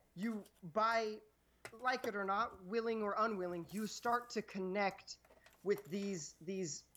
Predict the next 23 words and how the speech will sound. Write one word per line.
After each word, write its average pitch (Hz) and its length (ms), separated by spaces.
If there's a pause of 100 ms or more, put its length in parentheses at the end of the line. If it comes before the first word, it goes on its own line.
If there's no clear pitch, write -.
people 208 340
they're 180 140
following, 208 340
these 151 160
players, 190 480
the 160 80
coaches. 170 480 (300)
Some 214 300
of 214 120
'em 202 80
you 202 160
like, 196 320
some 190 260
of 190 140
'em 185 60
you 185 200
don't. 170 320 (160)
You 180 240
start 202 340
rooting 208 360
for - 160
guys, 160 460
and 151 80